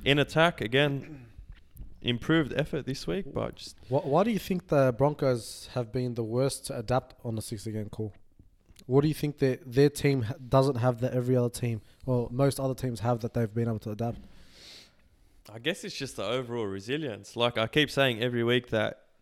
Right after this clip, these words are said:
Speaker 1: Seibold keeps bringing in new, younger guys. Like, we need players like Luke Lewis in the side.
Speaker 2: He's bleeding them early.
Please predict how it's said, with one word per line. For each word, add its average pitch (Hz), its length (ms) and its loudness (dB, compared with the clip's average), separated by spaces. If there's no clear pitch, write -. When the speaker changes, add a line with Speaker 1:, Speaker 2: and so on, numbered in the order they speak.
Speaker 1:
Seibold 117 580 2
keeps 120 300 -4
bringing 113 380 0
in 104 280 -4
new, 113 420 6
younger 107 360 -4
guys. 104 500 -4
Like, 107 180 0
we 123 100 4
need 147 220 4
players 131 300 4
like 113 220 0
Luke 127 240 0
Lewis 120 300 0
in 107 80 -6
the 101 80 -8
side. 98 300 -4
Speaker 2:
He's 120 160 0
bleeding 127 360 0
them 117 140 -2
early. 107 300 -2